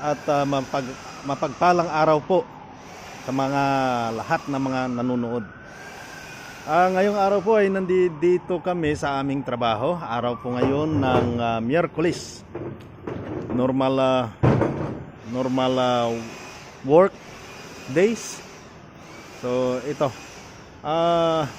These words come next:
ayan po ang isa sa mga project ng kumpanya ang aming pinapasukan. Pero, ayan dyan, sa kabilang iyan. Ayun naman yung church. Ah, dito naman kami.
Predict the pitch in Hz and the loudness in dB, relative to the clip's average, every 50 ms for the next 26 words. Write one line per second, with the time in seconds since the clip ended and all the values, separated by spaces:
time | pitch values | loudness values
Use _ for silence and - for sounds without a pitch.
0 | - - - - - - - 143 165 165 135 175 185 - - - 135 143 139 139 | -16 -18 -18 -16 -12 -6 -2 0 0 2 4 4 2 2 2 -2 -6 -4 -4 -2
1 | 139 139 131 123 - 139 120 - 135 127 127 127 127 123 127 123 117 104 - - | -2 -4 -4 -4 -4 -4 -4 -4 -6 -4 -4 -2 -2 -2 -2 -2 -4 -6 -10 -14
2 | - - - - - - - - - - - - - - - - 127 123 110 123 | -18 -18 -18 -18 -18 -18 -18 -18 -18 -18 -18 -18 -16 -4 2 2 2 2 2 0
3 | 160 156 - - 127 131 131 120 - 127 120 107 117 117 113 123 127 123 120 110 | 0 0 0 -4 -8 -6 -6 -6 -6 -6 -6 -4 -4 -2 -2 0 0 -2 -2 -2
4 | 113 113 113 113 - 120 117 107 - - - 185 180 - - 127 131 147 143 135 | -2 -4 -4 -4 -4 -4 -4 -4 -6 -6 -4 -4 -2 0 0 0 0 0 -4 -8
5 | - - - 123 127 127 127 123 123 127 123 120 113 107 - - - - - - | -10 -6 -2 -2 0 0 0 0 0 0 -2 -2 -4 -8 -14 -18 -20 -20 -20 -20
6 | - - - - - 113 127 131 127 113 107 120 135 131 127 110 113 113 110 110 | -20 -20 -14 -8 -2 0 2 2 2 2 2 2 0 0 -2 -4 -4 -4 -2 -2
7 | 110 117 131 156 165 131 110 139 170 151 - - - - - - - - - - | -2 -2 -2 0 2 2 2 2 0 -6 -10 -18 -20 -20 -20 -20 -20 -20 -20 -20
8 | - - - - - - - - - - - - - - 104 110 110 113 113 113 | -20 -20 -20 -20 -20 -20 -20 -20 -20 -20 -20 -14 -8 -6 -4 -2 -2 -2 0 0
9 | 117 117 113 110 110 107 101 - 151 156 123 113 143 156 - - - - - - | 0 0 0 -2 -4 -4 -4 -2 0 2 2 2 0 -2 -6 -12 -14 -14 -18 -20
10 | - - - - - - - - - - - - - - - - - - - - | -20 -20 -20 -20 -20 -20 -20 -20 -20 -20 -20 -20 -20 -20 -20 -20 -20 -20 -20 -18
11 | - - 101 104 107 107 104 101 98 131 160 160 190 175 170 170 165 143 151 160 | -10 -6 -4 -2 0 0 -2 -2 -2 -2 0 0 2 2 2 2 0 0 0 0
12 | 180 156 | 0 0